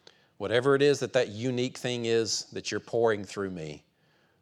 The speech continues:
those desires that I have, those goals I want to see accomplished, the things that I want to move forward in, I'm committing to you, Lord, to serve others through those passions,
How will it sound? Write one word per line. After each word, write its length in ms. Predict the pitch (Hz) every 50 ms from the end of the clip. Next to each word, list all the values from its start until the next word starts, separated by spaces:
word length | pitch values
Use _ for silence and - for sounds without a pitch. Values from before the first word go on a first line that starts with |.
| _ 92
those 140 | 90 85 85
desires 500 | 87 90 85 98 101 110 107 107 101 98
that 80 | 98
I 140 | 98 95 95
have, 440 | 98 101 101 101 98 95 98 95 -
those 200 | 82 80 80 92
goals 420 | 90 92 95 104 107 107 101 95
I 80 | 98 98
want 220 | 98 101 101 98
to 40 | 92
see 200 | - - 101 98
accomplished, 760 | 95 - - 107 98 95 90 - 101 92 90 - - - - _ _ _ _ _ _ _ _ _
the 40 | 98
things 280 | - - 98 104 98
that 100 | 92 90
I 80 | 101 101
want 160 | 101 104 101
to 60 | 98
move 200 | 98 98 98 92
forward 400 | - - 101 101 98 92 92 90
in, 220 | 95 95 95 92 92 -
I'm 220 | 90 104 107 104 95
committing 500 | - - - 98 104 107 113 120 113 104
to 100 | - 113
you, 260 | 104 104 104 104 92
Lord, 300 | 82 80 80 80 78 76 - _ _ _
to 100 | - 80
serve 360 | 78 - - 104 101 101 90 92
others 580 | 69 98 104 95 82 82 80 78 76 - - - _ _ _ _
through 220 | _ - 110 101 95
those 180 | 90 82 80
passions, 680 | - - 80 71 69 67 - - 67 76 78 - -